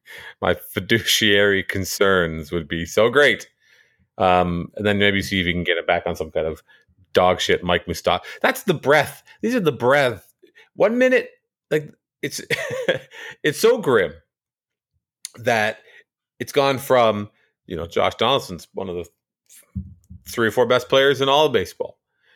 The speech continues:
to being like, "Wow, really? J D Martinez, that's the kind of company that we're talking about? That seems," now it's like,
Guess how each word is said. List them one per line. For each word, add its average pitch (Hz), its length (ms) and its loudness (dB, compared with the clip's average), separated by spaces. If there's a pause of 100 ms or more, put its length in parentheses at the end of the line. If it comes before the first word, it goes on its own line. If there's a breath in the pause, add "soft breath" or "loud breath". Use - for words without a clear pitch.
(240)
to 120 180 0
being 104 200 2
like, 98 200 -2
"Wow, 123 500 0
really? 196 380 0
J 226 240 -2
D 247 160 -2
Martinez, 180 680 0
that's 247 400 -2
the 196 160 2
kind 214 280 2
of 202 100 0
company 220 420 0
that 240 120 -2
we're 233 100 -2
talking 220 320 0
about? 226 120 -2
That 294 140 -2
seems," 143 380 -6 (300 loud breath)
now 151 180 4
it's 147 100 0
like, 113 180 2